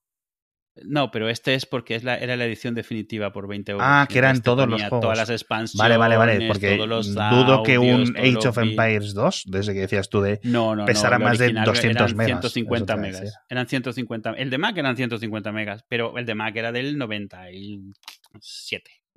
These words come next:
Speaker 1: no, noventa y nueve. Y este era, es más, me metí a Steam cuando le pongo descargar y decía, "Última actualización hace cuatro días". Digo, "Buah, esto va a ser <laughs> de locos".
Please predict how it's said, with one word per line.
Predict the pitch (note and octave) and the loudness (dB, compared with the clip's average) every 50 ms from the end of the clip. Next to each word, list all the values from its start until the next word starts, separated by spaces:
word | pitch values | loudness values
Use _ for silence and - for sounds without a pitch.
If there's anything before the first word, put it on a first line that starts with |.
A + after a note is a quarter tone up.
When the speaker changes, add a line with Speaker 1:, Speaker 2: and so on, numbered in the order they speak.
| _ | _
Speaker 1:
no, | - G#2+ G2+ F#2 - _ - | -18 -18 -18 -18 -20 _ -20
noventa | G#2 G2+ G2+ - G2+ | -20 -20 -16 -14 -12
y | G#2 | -10
nueve. | A2+ A#2 G#2 F#2+ F2+ - _ _ _ _ _ _ _ _ _ | -10 -10 -10 -12 -14 -20 _ _ _ _ _ _ _ _ _
Y | - A#2 A#2+ | -8 -6 -4
este | B2 A#2 - _ C3 B2 B2 | -4 -4 -6 _ -4 -4 -2
era, | B2 C3+ D3 D#3 D#3+ _ _ | -2 -4 -4 -6 -8 _ _
es | - A#2+ B2 | -12 -10 -6
más, | B2 B2 G#2+ - - | -6 -6 -6 -6 -8
me | A2 | -8
metí | A2 G#2 G2 - A#2+ | -8 -8 -6 -6 -6
a | A#2+ | -6
Steam | - - - D3 C#3+ C3 G#2 | -4 -2 -2 -2 -2 -2 -4
cuando | - G#2+ G2+ G2+ G#2 G2+ G2 G2+ | -8 -8 -8 -6 -6 -6 -6 -8
le | G#2 G2+ | -8 -10
pongo | - A2+ B2 | -10 -8 -8
descargar | B2 A#2 - - A#2+ A#2+ A2+ A#2+ C3 C#3 | -8 -8 -6 -6 -6 -4 -4 -4 -4 -4
y | |
decía, | B2 A2 - - B2+ A#2 G#2+ G#2 - _ - - _ _ _ - | -4 -6 -8 -6 -6 -6 -6 -6 -8 _ -20 -20 _ _ _ -10
"Última | C3+ C3+ C#3+ C#3 C3+ | -8 -6 -4 -4 -4
actualización | A#2+ C3 B2 G#2+ A#2+ A2+ A#2+ D3+ D#3+ | -6 -6 -8 -8 -8 -6 -6 -4 -4
hace | D3 A2+ - A2 - | -6 -8 -10 -14 -12
cuatro | - B2 A#2 A2 G#2+ A#2 G#2 F#2+ | -6 -4 -4 -4 -4 -6 -8 -8
días". | F#2+ F#2 F2 E2 E2+ | -6 -8 -8 -10 -10
Digo, | - F#2+ F#2 F2+ E2+ | -14 -18 -18 -18 -18
"Buah, | F2 F2 F2 - - - B2+ | -20 -20 -20 -20 -20 -20 _
esto | A#2+ C#3 - F#2+ | _ _ -20 -20
va | F2+ - | -20 -20
a | - | -18
ser | - - G2 - - - - - _ _ _ | -16 -16 -16 -18 -20 -20 -20 -20 _ _ _
<laughs> | G3 - - - _ - - | -14 -14 -14 -16 _ -18 -18
de | D3 | -16
locos". | B2+ B2 C3+ - - - - - - _ | -18 -18 -18 -18 -20 -20 -20 -20 -20 _